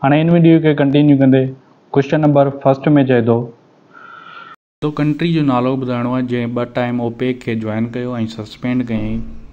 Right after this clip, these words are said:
ٻه هزار سورهن ۾ وري، ٺيڪ آهي. ته اها ڪنٽري جو نالو ٻڌائڻو آهي. ڪوئسچن ۾ چئي ٿو، وچ ڪنٽري جوائنڊ اوپيڪ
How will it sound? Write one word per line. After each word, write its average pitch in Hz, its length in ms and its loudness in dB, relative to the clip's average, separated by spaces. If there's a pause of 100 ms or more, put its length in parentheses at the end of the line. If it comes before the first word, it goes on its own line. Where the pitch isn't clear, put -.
(200)
ٻه 117 160 0
هزار 110 280 -2
سورهن ۾ 110 380 -4 (140)
وري، 101 140 -6 (560)
ٺيڪ 170 220 -6
آهي. 127 60 -10 (480)
ته 147 80 -8
اها 156 240 0
ڪنٽري 143 340 0
جو 143 140 -2
نالو 120 240 -4
ٻڌائڻو 104 320 -8
آهي. 101 160 -14
ڪوئسچن ۾ 147 260 -4 (160)
چئي 135 160 -4
ٿو، 143 140 -4
وچ 135 220 -2
ڪنٽري 131 300 -2 (300)
جوائنڊ 120 380 -4 (100)
اوپيڪ 123 340 -8